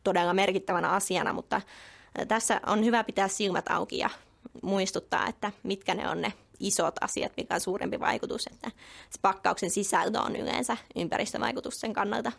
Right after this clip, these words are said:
tärkeämpi asia kuin se itse pakkaus. Lisäksi tässä pitää muistaa se, että hyväntekeväisyys ja vastuullisuus ovat kaksi eri asiaa.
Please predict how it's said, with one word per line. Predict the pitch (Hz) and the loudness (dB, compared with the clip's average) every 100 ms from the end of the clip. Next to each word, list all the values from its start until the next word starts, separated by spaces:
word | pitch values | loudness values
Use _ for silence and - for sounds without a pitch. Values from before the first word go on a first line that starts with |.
| _ | _
tärkeämpi | 180 185 175 208 226 - | -2 -2 -2 -4 -2 -4
asia | - - 226 | -4 -4 -6
kuin | - 233 | -4 -6
se | 226 226 _ _ - | -6 -8 _ _ -8
itse | 185 - - - | -6 -8 -10 -6
pakkaus. | - - _ - - - - _ _ _ _ _ _ _ - | -6 -8 _ -6 -4 -6 -12 _ _ _ _ _ _ _ -2
Lisäksi | 220 330 453 240 | 0 2 0 2
tässä | 208 - 214 | 0 0 -2
pitää | 196 208 | 0 2
muistaa | 220 226 240 - | 2 2 2 0
se, | 190 - 190 - - | 0 0 0 -2 -2
että | 190 190 | -4 0
hyväntekeväisyys | 196 220 320 285 - - 175 175 185 180 - | 0 2 2 2 0 0 2 2 2 0 0
ja | 180 | 2
vastuullisuus | 185 196 - 180 170 - 190 | 2 0 -2 -2 0 -2 -4
ovat | - - - | -2 -2 -2
kaksi | - 180 - - | 0 -2 -2 -4
eri | 175 - - | -2 -2 -2
asiaa. | - - - - | -2 -2 -4 -2